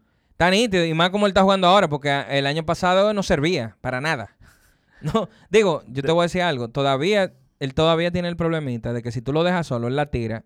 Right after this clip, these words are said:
Speaker 1: y la falla toda. Y él sigue. Porque él tiene
Speaker 2: Sí.
Speaker 1: esa vaina de, parece que vio los videos de Kobe. Dijo, Kobe dijo, "No, cuando yo fallo, yo sigo tirando". Pero él, eh, Kobe como que la, la empieza a meter. Él no.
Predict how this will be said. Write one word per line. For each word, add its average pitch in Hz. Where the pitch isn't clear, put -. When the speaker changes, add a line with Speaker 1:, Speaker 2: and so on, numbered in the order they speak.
Speaker 1:
y 131
la 113
falla 135
toda. 135
Y 143
él 160
sigue. 117
Porque 143
él 135
tiene 202
Speaker 2:
Sí. -
Speaker 1:
esa 220
vaina 202
de, 180
parece 160
que 196
vio 156
los 190
videos 185
de 175
Kobe. 160
Dijo, 143
Kobe 147
dijo, 160
"No, 208
cuando 135
yo 135
fallo, 185
yo 170
sigo 185
tirando". 160
Pero 143
él, 143
eh, 139
Kobe 160
como 196
que 185
la, 170
la 143
empieza 147
a 196
meter. 202
Él 143
no. 113